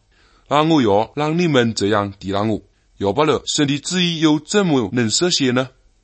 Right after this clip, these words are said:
耶稣知道这些事应该发现。真教领袖们把耶稣带到正道那里，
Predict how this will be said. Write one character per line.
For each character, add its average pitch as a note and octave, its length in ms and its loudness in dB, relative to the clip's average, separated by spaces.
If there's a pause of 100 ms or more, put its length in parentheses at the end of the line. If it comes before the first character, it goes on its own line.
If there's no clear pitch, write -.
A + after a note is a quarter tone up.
(200)
耶 C3 140 0
稣 A2 420 0
知 G2+ 180 -4
道 F#2 280 0
这 B2 140 -2
些 C3 120 2
事 B2 400 -2
应 G#2 260 -4
该 G#2 180 -4
发 B2 160 -4
现。 G2 240 -8 (540)
真 D3+ 180 2
教 C3 220 2
领 E3+ 220 0
袖 C#3 100 0
们 A2 220 2
把 A2+ 200 0
耶 C#3 140 0
稣 G#2+ 340 -2
带 F#2+ 160 -6
到 G#2 200 -2
正 D#3+ 280 -6
道 C3 140 0
那 G2+ 160 -4
里， G2+ 160 -8